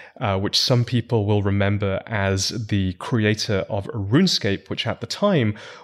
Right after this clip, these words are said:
was the world's largest online free role-playing game. And that was where I really cut my teeth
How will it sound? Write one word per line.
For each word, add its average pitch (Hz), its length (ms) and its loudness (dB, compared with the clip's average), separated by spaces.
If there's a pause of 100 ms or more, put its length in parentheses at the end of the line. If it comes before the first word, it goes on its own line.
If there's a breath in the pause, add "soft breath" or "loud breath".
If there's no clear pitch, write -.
(100)
was 123 180 -2
the 127 80 0
world's 123 640 2
largest 107 600 0
online 101 420 0
free 98 280 -4
role-playing 98 540 -4
game. - 280 -8 (500 loud breath)
And 139 100 2
that 214 100 2
was 180 140 2
where 160 140 6
I 139 40 6
really 123 380 4
cut - 360 -2
my 113 120 2
teeth - 380 -4